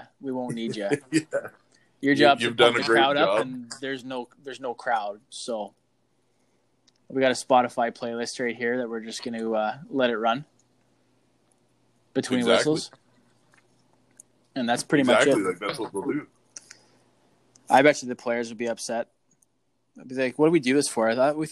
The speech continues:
Speaker 1: we do it for the audience." And then you have the other guys saying, "Oh, we don't do it for the audience. We do it for ourselves." It's like, "Wow, but, but you definitely want the fans there."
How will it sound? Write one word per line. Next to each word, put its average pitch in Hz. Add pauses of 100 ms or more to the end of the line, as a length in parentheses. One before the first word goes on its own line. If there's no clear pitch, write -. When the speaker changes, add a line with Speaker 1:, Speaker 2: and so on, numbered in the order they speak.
Speaker 1:
we 147
do 139
it 160
for 156
the 127
audience." 120
And 131
then 127
you 127
have 127
the 135
other 127
guys 123
saying, 135
"Oh, 151
we 180
don't 196
do 202
it 143
for -
the 123
audience. 117
We 147
do 147
it 139
for 131
ourselves." 101 (640)
It's -
like, -
"Wow, 107
but, 107 (360)
but 120
you 120
definitely 131
want 127
the 123
fans 143
there." 120